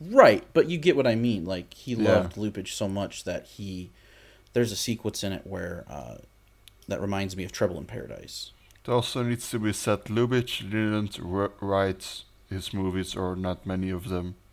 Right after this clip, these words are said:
Speaker 1: No, he just
Speaker 2: Was
Speaker 1: yeah.
Speaker 2: very good at delivering that specific zany comedic dialogue,
Speaker 1: Mm-hmm.
Speaker 2: like, tr-, knowing how to film that and how to get those performances out of his actors.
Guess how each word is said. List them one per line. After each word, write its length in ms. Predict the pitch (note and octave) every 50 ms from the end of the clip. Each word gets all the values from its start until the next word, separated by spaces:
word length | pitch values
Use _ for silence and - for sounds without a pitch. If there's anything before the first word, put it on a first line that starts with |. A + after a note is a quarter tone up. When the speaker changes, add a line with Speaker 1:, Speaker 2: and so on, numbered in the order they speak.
| _ _ - - - - _ - - - -
Speaker 1:
No, 300 | - C3+ C3+ B2 G#2 F#2+
he 140 | G2+ G#2+ C3 C3
just 300 | A#2+ B2 A2 - - - _ _ _ _ - - _ _ _ - - - - - - -
Speaker 2:
Was 200 | C3 C3+ - F#2
Speaker 1:
yeah. 100 | - -
Speaker 2:
very 300 | - G#2 B2 C3+ C#3+ D3
good 240 | B2+ A2+ C3+ C#3 C3
at 240 | C#3 C3+ C3+ - - -
delivering 600 | - A#2 A2 A2 A2 A2 A2+ A#2 A#2 A2+ A2+ G#2
that 200 | G2+ G2+ G2 -
specific 880 | - - - G#2+ F#2+ - - A2+ A2 F#2+ G2+ G#2+ G2+ G2+ - - - - - - - - - - - - - - - - - G#2+
zany 540 | G2 F#2 F#2 G#2+ G#2+ G#2 G#2 G#2 G2+ G2+ F#2+
comedic 580 | - - G2+ F#2+ F#2+ G2 G2 F#2+ F#2+ F#2 F2+
dialogue, 500 | F2+ F#2 F2+ F#2 F#2 F2+ F#2 F2+ F2 B2+
Speaker 1:
Mm-hmm. 120 | A#2 G2+ G2+
Speaker 2:
like, 160 | G2 F#2 F2+
tr-, 120 | F2+ F#2 -
knowing 360 | G#2 G#2 G#2 G#2 G#2 G#2 G2+
how 180 | G2 G2+ G2+ G2
to 180 | F#2+ - G2+
film 600 | F#2 - - - A2 G2+ G2+ G2 G2 G2 F#2+ F#2+ F#2
that 260 | F#2+ F#2 F2+ F2+ -
and 240 | G2 F#2+ F#2+ F#2+ F2
how 200 | E2+ F#2 F#2 F2+
to 140 | F2+ - G2
get 260 | E2+ F2 F#2+ F#2 - -
those 220 | F#2 F2+ F2 -
performances 840 | - - F#2 E2+ - - F#2+ F2 F2 F#2 F2+ E2+ - - F2+ F2+
out 120 | G2 F#2 F#2
of 180 | F2+ D#2+ -
his 180 | - F#2+ F2+ -
actors. 680 | - F#2 F2+ - - - F2 E2+ F2 E2+ - - - -